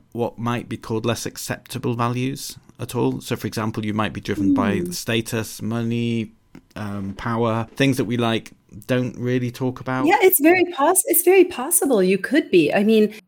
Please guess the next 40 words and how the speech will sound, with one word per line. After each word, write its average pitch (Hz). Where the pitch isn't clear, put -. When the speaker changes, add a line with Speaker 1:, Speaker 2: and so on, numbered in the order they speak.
Speaker 2:
one 254
thing 233
for 185
me 190
that 180
comes 190
up 170
in 165
my 170
strengths 190
finder, 147
my 165
personal 160
one, 143
is, 170
uh, 156
competition 202
and 170
achievement 170
come 170
up 160
in 160
my 156
top 151
three 151
strengths. -
And 180
for 180
me, 190
I 170
grew 170
up 170
in 160
thinking 240
that 180
competition 185
was 185
a 160
negative 165
thing. 262